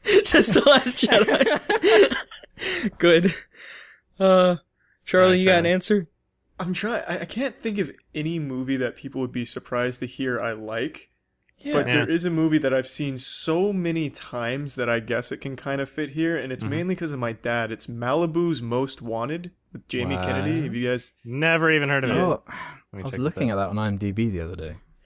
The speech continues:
Speaker 3: Yeah, it's this, it's a horrible fucking movie. It's the most early two thousands comedy as you could ever get. But growing up, my dad loved that shit so much. Jamie Kennedy plays some really wealthy, uh, a wealthy man's son named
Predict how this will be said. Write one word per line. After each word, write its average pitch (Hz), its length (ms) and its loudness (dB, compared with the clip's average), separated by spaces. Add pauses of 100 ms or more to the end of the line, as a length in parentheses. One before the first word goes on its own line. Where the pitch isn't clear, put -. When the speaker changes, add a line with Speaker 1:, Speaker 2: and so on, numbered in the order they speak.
(200)
Speaker 3:
Yeah, 185 160 2
it's 160 280 -4
this, 226 220 -6
it's - 240 -4
a 196 100 4
horrible 190 640 -2
fucking 135 420 -6
movie. 127 400 -2
It's 160 220 -4
the 175 120 -6
most 156 340 0
early 170 340 0
two 165 240 -4
thousands 143 480 -4
comedy 127 520 -2
as 113 100 -4
you 117 100 -4
could 113 140 -6
ever 117 280 -4
get. 113 400 -4 (480)
But 139 220 -4
growing 185 420 4
up, 147 200 0
my 139 320 0
dad 143 440 0
loved 139 300 0
that 147 220 0
shit - 280 -4
so 151 260 -4
much. 127 340 -6
Jamie 151 300 -2
Kennedy 147 420 -2
plays 135 440 -2
some 127 220 -6
really 127 420 -2 (140)
wealthy, 123 720 -2
uh, 123 160 -4 (180)
a 131 100 -2
wealthy 131 320 0
man's 127 320 -4
son 117 340 -4
named 113 320 -8